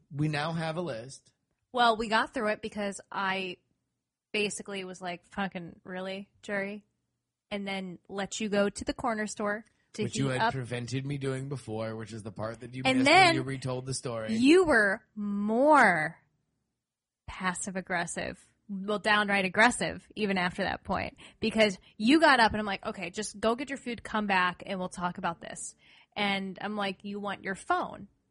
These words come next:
Speaker 2: And, and
Speaker 1: Oh,
Speaker 2: this is where I'm a
Speaker 1: what
Speaker 2: bad
Speaker 1: had you
Speaker 2: person.
Speaker 1: said? What had you, what had you said before all this?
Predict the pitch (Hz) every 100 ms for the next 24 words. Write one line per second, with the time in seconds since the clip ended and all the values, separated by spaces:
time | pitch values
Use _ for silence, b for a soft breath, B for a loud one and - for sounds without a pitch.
0 | _ _ _ _ - 226 214 208 - _
1 | _ _ _ _ _ _ _ _ _ _
2 | _ _ _ _ 294 339 269 226 185 196
3 | 202 208 214 220 214 214 196 185 247 240
4 | 254 240 233 202 180 208 214 - 180 180
5 | 180 156 151 175 202 208 220 220 233 180
6 | 190 - 151 175 190 185 208 175 180 156
7 | 143 143 135 147 127 117 110 107 127